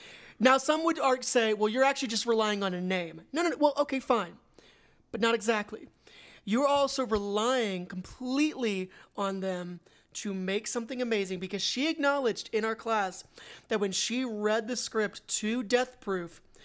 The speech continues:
she was a little hesitant to do it because of the subject matter. She was like, "I don't know about," like, she didn't s-, uh, she never, she always said yes, to be clear. She always wanted to do this, but the, the subject matter gave her pause for a moment.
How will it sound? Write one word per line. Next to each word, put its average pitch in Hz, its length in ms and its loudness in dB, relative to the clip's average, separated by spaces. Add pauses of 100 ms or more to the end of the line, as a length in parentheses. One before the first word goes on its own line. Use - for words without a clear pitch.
(260)
she - 280 -2
was 220 160 4
a 208 60 2
little 214 400 2
hesitant 233 580 -2
to - 80 -10
do 214 360 0
it 160 240 -8 (380)
because 196 240 -4
of 185 80 -6
the 196 80 -6
subject 254 400 -2
matter. 165 340 -14 (500)
She - 220 -8
was 185 220 -4
like, 180 220 -8
"I 196 200 -4
don't 247 180 2
know 254 220 4
about," 196 360 -2 (260)
like, 233 80 4
she 320 140 4
didn't 359 220 2
s-, - 180 -2
uh, 262 100 4 (200)
she - 160 2
never, 320 340 2 (120)
she 277 160 0
always 285 320 4
said 240 200 4
yes, 196 260 -2
to - 80 -8
be 180 100 -2
clear. 208 160 -2
She - 140 -6
always 220 260 2
wanted 233 280 0
to 196 60 -8
do 196 140 0
this, 185 200 -4 (340)
but 220 180 0
the, 208 180 0 (160)
the 214 220 -4
subject 247 440 -2
matter 240 240 2
gave 214 260 -2
her 208 80 -4
pause 208 480 -2
for 196 220 -6
a 185 60 -2
moment. 175 360 -12